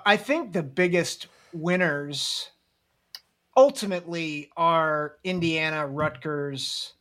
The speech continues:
and Maryland, a-, and Michigan State too. The reason why is because they were stuck with the logjam at the top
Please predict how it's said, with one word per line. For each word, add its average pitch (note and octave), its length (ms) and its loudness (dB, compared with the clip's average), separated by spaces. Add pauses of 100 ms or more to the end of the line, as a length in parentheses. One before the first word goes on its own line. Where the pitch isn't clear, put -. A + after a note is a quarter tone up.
(380)
and D#3+ 200 -4
Maryland, E3 520 0 (1000)
a-, F#3+ 180 6
and F#3+ 140 8
Michigan F#3 340 6
State D#3 380 0
too. D3 440 -2 (1000)
The G3 140 6
reason G#3+ 420 8
why G3 280 8
is D#3+ 160 6
because D#3 440 4
they F3+ 160 6
were F#3+ 140 8
stuck - 580 6 (200)
with E3+ 200 2
the E3 100 2
logjam D#3 520 6
at C#3+ 100 -2
the C#3 60 -8
top C3+ 460 2